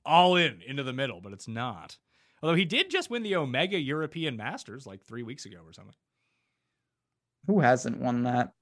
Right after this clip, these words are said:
Speaker 1: Or maybe he didn't.
Speaker 2: They,
Speaker 1: When,
Speaker 2: I th-
Speaker 1: when was the Kazoo Classic? What is that?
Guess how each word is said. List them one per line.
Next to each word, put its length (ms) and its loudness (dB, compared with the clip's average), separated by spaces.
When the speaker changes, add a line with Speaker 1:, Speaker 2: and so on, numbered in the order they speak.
Speaker 1:
Or 80 -10
maybe 220 -4
he 100 -4
didn't. 260 -6
Speaker 2:
They, 100 6
Speaker 1:
When, 140 -10
Speaker 2:
I 60 4
th- 120 -6
Speaker 1:
when 160 0
was 140 -4
the 100 -4
Kazoo 580 -6
Classic? 600 -14
What 140 -10
is 200 -12
that? 280 -20